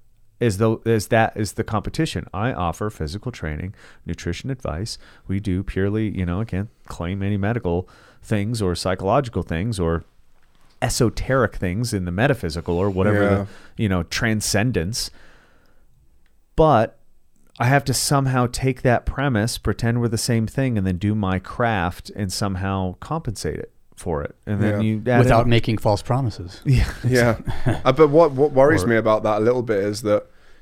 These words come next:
Speaker 2: you see a lot of, and hope, and, and hopefully the, you know, the gym space is big enough that, that, that, that this won't happen. But my worry is that some of the gyms that genuinely give people, uh, purpose, drive,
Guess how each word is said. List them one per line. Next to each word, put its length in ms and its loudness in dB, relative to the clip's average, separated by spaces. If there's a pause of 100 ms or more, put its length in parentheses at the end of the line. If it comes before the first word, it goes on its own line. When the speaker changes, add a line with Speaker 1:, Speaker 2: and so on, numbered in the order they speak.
(120)
Speaker 2:
you 100 0
see 220 2
a 100 8
lot 220 6
of, 360 0 (1300)
and 140 4
hope, 220 6
and, 160 6
and 160 4
hopefully 360 4
the, 280 2
you 140 0
know, 100 0
the 100 -2
gym 200 0
space 240 -4
is 80 -8
big 180 -4
enough 240 -4
that, 220 -4
that, 240 -8
that, 280 -8
that 160 -6
this 160 -2
won't 180 2
happen. 320 -2
But 160 0
my 100 2
worry 340 6
is 180 2
that 200 -4
some 220 2
of 120 2
the 120 4
gyms 360 0
that 240 -2
genuinely 920 2 (260)
give 200 -2
people, 560 -2 (840)
uh, 300 0
purpose, 520 0
drive, 600 0